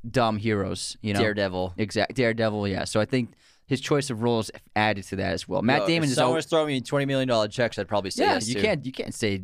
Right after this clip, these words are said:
Speaker 1: no, you can't say no to that. But Matt Damon was always making great career choices back then, for sure.
Speaker 2: Yeah, it's a good point. But he's a very smart dude.
Speaker 1: Yeah,
Speaker 2: He's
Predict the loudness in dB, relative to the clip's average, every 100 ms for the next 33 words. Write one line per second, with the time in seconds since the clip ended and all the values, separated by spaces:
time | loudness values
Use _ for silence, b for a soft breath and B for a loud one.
0 | -4 -2 -2 -4 -8 -6 -4 -2 0 0
1 | 0 0 2 2 0 0 0 0 0 2
2 | 0 0 -2 -2 -6 -2 -2 -2 -6 0
3 | 0 0 -4 -6 -8 -8 -6 -6 -8 -14
4 | -14 -12 -8 -6 -8 -4 -4 -4 -4 -2
5 | -2 -2 -4 -20 -2 0 2 0 -2 -4
6 | -4 0 2 2 0 0 0 0 -2 -4
7 | -4 -6 -8